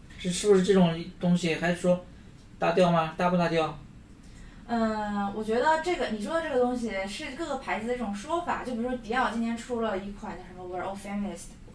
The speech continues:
Speaker 2: 女权主义的这个东西。但是就是审美放在这儿，不可能是说，那你你，你穿衣服都是给别人看的，你当然也有给自己看的，对吧？你，你，你还是要符合这个大众审-，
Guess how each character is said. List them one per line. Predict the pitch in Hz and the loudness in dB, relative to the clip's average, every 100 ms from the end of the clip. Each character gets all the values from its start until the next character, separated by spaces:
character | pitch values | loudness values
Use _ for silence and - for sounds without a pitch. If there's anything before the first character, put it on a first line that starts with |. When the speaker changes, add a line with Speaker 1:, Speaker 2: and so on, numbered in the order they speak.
| 196 | -12
Speaker 2:
女 | 185 | -10
权 | 208 233 | -2 -2
主 | 202 | -2
义 | 160 | -4
的 | 175 | -4
这 | 175 | -4
个 | 170 | -6
东 | 175 185 | -6 -8
西。 | 185 160 - - - - - - | -6 -6 -10 -18 -18 -18 -18 -4
但 | 359 | -2
是 | 330 311 294 262 240 220 - | 0 0 2 4 4 2 -8
就 | 285 | -10
是 | 285 | -8
审 | 285 - 214 | -4 -2 0
美 | - 247 | 8 10
放 | - 233 | 10 6
在 | 220 208 | 2 -2
这 | 208 | -4
儿， | 190 180 | -4 2
不 | - - | 10 12
可 | 208 | 12
能 | 208 226 | 10 4
是 | 254 | -2
说， | 254 240 233 226 - - | -2 -2 -2 -4 -8 -10
那 | 339 | -6
你 | 269 208 - - - - - - | -4 -6 -10 -14 -18 -18 -14 -10
你， | 262 | -4
你 | 233 | -2
穿 | 220 320 320 | -2 -2 -6
衣 | |
服 | 285 | -4
都 | 320 | -2
是 | 359 | 0
给 | 208 | 0
别 | 165 | -2
人 | 165 175 | -4 -4
看 | - 170 | -6 -6
的， | - - | -8 -10
你 | 202 | -6
当 | 247 | -2
然 | 311 254 | 0 0
也 | 175 | 0
有 | 190 208 | 0 -2
给 | 175 | -4
自 | 170 180 | -4 -6
己 | 165 | -6
看 | 170 165 | -8 -10
的， | 165 | -10
对 | 175 | -8
吧？ | 165 - - - | -8 -8 -14 -16
你， | 233 - | -16 -10
你， | 220 - | -8 -2
你 | 226 | -2
还 | 220 240 | -2 0
是 | |
要 | 320 | 0
符 | - - | 0 -2
合 | 190 | -4
这 | 220 | -4
个 | |
大 | 226 226 | -4 -2
众 | 226 | -2
审-， | - 180 | -2 -8